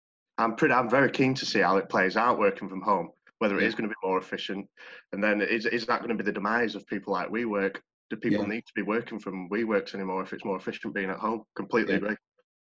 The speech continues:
Speaker 2: 'Cause it's, it's one of those, it's, it's something we've costed, um, a few times in terms of an option for the business. Like, if we move to that, could it make us financially a lot more efficient? And it's almost forced. It was something you would never have tried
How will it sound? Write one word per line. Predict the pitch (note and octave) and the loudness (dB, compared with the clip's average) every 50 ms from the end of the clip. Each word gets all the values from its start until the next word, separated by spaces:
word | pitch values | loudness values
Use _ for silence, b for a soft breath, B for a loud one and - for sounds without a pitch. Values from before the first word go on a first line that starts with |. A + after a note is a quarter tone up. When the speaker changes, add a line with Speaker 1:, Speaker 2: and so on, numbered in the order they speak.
| _ - | _ 4
Speaker 2:
'Cause | A2+ D3 | 6 6
it's, | C#3+ B2+ A2 G2 | 6 6 6 4
it's | C3 A#2 - - | 2 2 4 6
one | C#3+ C3 | 6 8
of | B2 | 8
those, | B2+ C3+ C3+ B2+ B2+ | 8 8 8 8 6
it's, | - D#3+ D3 - - | 6 2 2 0 2
it's | - A#2 G2 - - | 2 2 2 4 6
something | D#3+ D3 C#3 - - B2 A2 | 6 6 6 8 8 8 10
we've | A#2 B2 B2 - - | 10 10 8 8 6
costed, | - C3+ C3 B2+ - - - - - G#2 - G2+ | 4 2 2 2 4 4 4 6 6 4 2 4
um, | G2 G2 F#2+ F#2+ F#2 F#2 F2+ F2 | 4 6 6 6 6 4 2 0
a | - | -2
few | - - C3+ C#3 C3+ | 4 6 8 8 8
times | C3+ C3+ B2+ B2 A#2+ A2+ G2+ G2+ | 8 6 6 6 6 6 4 4
in | G2 | 2
terms | - A#2 A2 G#2 G2 G2+ | 4 6 6 6 6 6
of | E2+ F#2+ | 6 6
an | G2 | 6
option | G#2 A2+ - - - C3 A#2 A2 | 6 4 2 2 4 4 6 6
for | - G#2 | 6 4
the | F#2 F2 | 4 4
business. | - G#2 G#2 G2+ A#2+ G2 F2 - - | 6 4 6 6 6 4 4 2 0
Like, | F#2+ F2 - - - _ _ _ | 0 0 -2 -4 -12 _ _ _
if | A2 G#2+ - | -4 2 6
we | A2 G#2+ | 8 10
move | G#2 A2 A2 G#2 G#2+ - | 10 10 10 8 6 4
to | G2+ | 4
that, | G#2+ G#2+ F#2+ - - - _ _ _ _ _ _ _ _ _ _ _ | 4 4 4 2 -2 -8 _ _ _ _ _ _ _ _ _ _ _
could | - B2+ B2+ | 2 4 6
it | A2+ G#2+ | 8 8
make | G#2+ A2 G#2+ - | 8 8 6 6
us | G2+ - | 2 2
financially | - A2 G#2 G#2 G#2+ G#2+ - - - G#2 | 2 2 4 4 6 4 4 4 4 4
a | G2+ | 6
lot | G2+ G2 - | 6 6 6
more | G2+ G2+ F#2+ | 6 6 4
efficient? | F#2+ F#2 - A2+ - - G2+ F#2+ - | 4 4 2 2 2 2 0 0 0
And | F#2 G2 | 0 0
it's | G2+ G2 - | 0 4 6
almost | A#2+ A#2 A2+ A2 G2+ - - | 6 8 8 8 6 4 4
forced. | - A2+ A2 A2+ A2 - A#2 | 4 6 6 6 6 4 2
It | A2+ A#2+ | 4 4
was | A#2+ A2 - | 4 4 6
something | - D#3 D3 C#3 B2 | 6 6 6 8 8
you | A2 A2 A2 | 8 8 8
would | G#2+ G#2+ | 8 8
never | A#2 A2+ A2 A2+ A2 | 6 6 6 6 4
have | G#2+ G#2 | 4 4
tried | - A2 G2 F#2+ F#2+ G2 G2+ G2 | 2 2 4 4 4 4 2 0